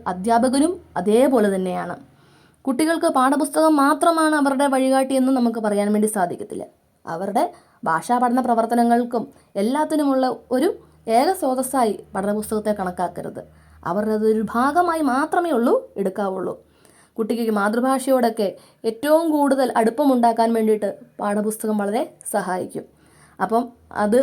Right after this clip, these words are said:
അവന് ഏറ്റവും കൂടുതൽ ഇഷ്ടപ്പെടുന്ന രീതിയിൽ തന്നെ നിർമ്മിച്ചാലേ ഉള്ളൂ. അല്ലെങ്കിൽ അവന് ഏറ്റവും വെറുക്കുന്ന വിഷയവും അവൻ്റെ മാതൃഭാഷ തന്നെയായിരിക്കും. അപ്പോൾ കുട്ടികൾക്ക് ഭാഷാപരവും സാഹിത്യപരവുമായ കഴിവുകളെ പരമാവധി പ്രോത്സാഹിപ്പിക്കുന്ന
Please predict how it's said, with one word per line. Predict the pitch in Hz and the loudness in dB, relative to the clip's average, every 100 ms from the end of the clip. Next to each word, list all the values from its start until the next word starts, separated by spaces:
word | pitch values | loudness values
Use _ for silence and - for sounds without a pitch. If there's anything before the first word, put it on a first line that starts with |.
| 269 220 | 0 -2
അവന് | 220 247 233 | 0 0 0
ഏറ്റവും | 226 285 269 | 0 0 2
കൂടുതൽ | 269 240 | 2 0
ഇഷ്ടപ്പെടുന്ന | 233 277 269 269 247 | -2 -2 2 2 2
രീതിയിൽ | 233 269 285 | 2 2 0
തന്നെ | 294 302 262 | 0 2 4
നിർമ്മിച്ചാലേ | 247 277 302 320 294 247 | 4 2 2 2 2 0
ഉള്ളൂ. | 247 - 208 | -2 -4 -2
അല്ലെങ്കിൽ | 214 240 254 349 - 208 | 2 2 0 -2 -2 -2
അവന് | 214 220 | 0 0
ഏറ്റവും | 214 269 220 | 2 4 4
വെറുക്കുന്ന | 220 262 277 254 | 4 2 2 2
വിഷയവും | 277 311 427 - | 0 -2 -2 -6
അവൻ്റെ | 190 202 202 | -4 -2 -2
മാതൃഭാഷ | 185 190 202 208 214 | -2 -2 -2 -4 -2
തന്നെയായിരിക്കും. | 202 196 180 170 180 156 - _ - - _ - | -4 -2 -4 -6 -6 -10 -10 _ -20 -20 _ -10
അപ്പോൾ | 185 233 381 - _ _ - | -2 0 0 -6 _ _ -8
കുട്ടികൾക്ക് | 214 220 220 208 208 185 - - _ _ _ _ _ _ 214 | -4 2 2 2 0 -4 -6 -20 _ _ _ _ _ _ -6
ഭാഷാപരവും | 196 175 214 220 247 302 - - - | -4 -2 0 2 2 0 -4 -12 -4
സാഹിത്യപരവുമായ | 208 185 240 277 285 277 269 254 226 | -2 -2 0 2 4 4 4 2 0
കഴിവുകളെ | 202 208 240 226 202 - | 2 2 4 2 0 -2
പരമാവധി | 190 214 262 269 240 - | 0 2 2 2 0 -4
പ്രോത്സാഹിപ്പിക്കുന്ന | 202 208 208 269 294 294 285 | -2 0 2 0 0 0 0